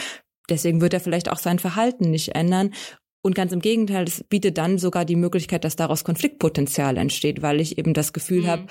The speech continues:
Speaker 1: hier gibt mir jemand ungefragte Ratschläge. Und in der Psychologie ist ja immer so ein bisschen unser geflügeltes Wort, na ja,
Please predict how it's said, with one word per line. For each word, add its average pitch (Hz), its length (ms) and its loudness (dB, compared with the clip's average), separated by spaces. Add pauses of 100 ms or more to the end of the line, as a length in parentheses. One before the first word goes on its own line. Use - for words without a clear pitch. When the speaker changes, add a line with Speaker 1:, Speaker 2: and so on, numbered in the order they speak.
(220)
Speaker 1:
hier 185 140 0
gibt - 280 -2
mir 175 80 2
jemand 170 320 2
ungefragte 175 800 0
Ratschläge. 165 840 0 (300)
Und 165 160 4
in 160 100 4
der 151 80 2
Psychologie 147 560 0
ist 160 140 -2
ja 156 80 0
immer 151 180 2
so 147 100 -2
ein 143 60 2
bisschen 139 240 0
unser 175 260 4
geflügeltes 151 720 -2
Wort, 156 320 -2 (240)
na 160 100 -2
ja, 160 260 2